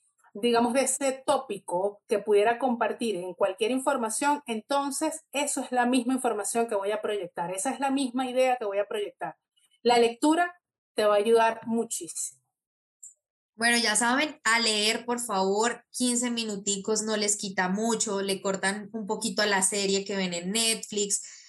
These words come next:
Speaker 2: Hay una frase que a mí me
Speaker 1: Ajá.
Speaker 2: gustó mucho y una vez la, la puse o la escribí en mi Twitter y decía algo así como de que al final uno se da cuenta, al final, escucharon, ¿no? No a la final, al final.
Speaker 1: Sí,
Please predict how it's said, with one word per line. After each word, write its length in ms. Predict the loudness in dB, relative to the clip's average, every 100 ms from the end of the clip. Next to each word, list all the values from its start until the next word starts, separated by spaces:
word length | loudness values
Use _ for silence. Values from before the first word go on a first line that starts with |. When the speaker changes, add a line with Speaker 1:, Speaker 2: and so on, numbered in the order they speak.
| -6
Speaker 2:
Hay 160 | 0 2
una 160 | 2 2
frase 260 | 0 0
que 80 | 0
a 60 | -2
mí 80 |
me 60 | -2
Speaker 1:
Ajá. 80 | -2
Speaker 2:
gustó 280 | -2 -2 -4
mucho 460 | -2 -2 -2 -2
y 120 | -2 -2
una 200 | 0 2
vez 460 | 2 0 -2 -4 -12 _ _ _ _
la, 380 | -2 0 0 0
la 540 | -2 0 2 0 -4 _ _ -8
puse 440 | -4 -2 -2 -2
o 60 | -2
la 80 | -2
escribí 760 | -4 -4 -4 -2 -2 -2 -4 -4
en 220 | -4 -2
mi 180 | -4 -2
Twitter 500 | -2 2 2 0 -10 _ _
y 140 | -2 0
decía 320 | 2 2 0
algo 160 | 0
así 220 | 0 0 -2
como 220 | -2 0
de 180 | -2 -2
que 240 | -4 -2
al 140 | -2 -2
final 380 | -4 -2 -2
uno 140 | -2 -2
se 140 | -2
da 180 | -2 -4
cuenta, 380 | -2 -2 -4 -10
al 240 | -8 -8
final, 320 | -6 -2 -2
escucharon, 560 | -4 -10 -6 -2 -2 -4
¿no? 220 | -10 -10
No 240 | -2 2 2
a 80 | 2
la 140 | 0
final, 420 | -2 -2 -2 -4 _
al 240 | -2 0 0
final. 360 | -2 -2 -4 -8 -18 -20 -2
Speaker 1:
Sí, 80 | 2